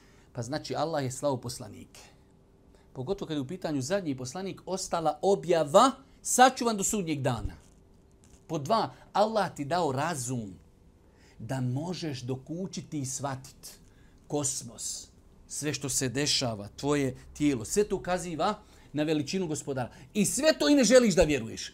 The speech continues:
E, kada si bio takav i nađija, kada si bio tako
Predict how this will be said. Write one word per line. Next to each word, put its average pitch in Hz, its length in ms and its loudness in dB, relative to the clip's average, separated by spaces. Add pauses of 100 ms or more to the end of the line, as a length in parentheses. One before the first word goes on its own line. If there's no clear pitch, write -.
(100)
E, 214 280 2 (600)
kada 131 220 2
si 127 180 -4
bio 160 300 0 (140)
takav 196 540 4 (340)
i 165 120 -2
nađija, 185 600 4
kada 143 240 -6
si 139 160 -10
bio 196 200 -2
tako 240 680 4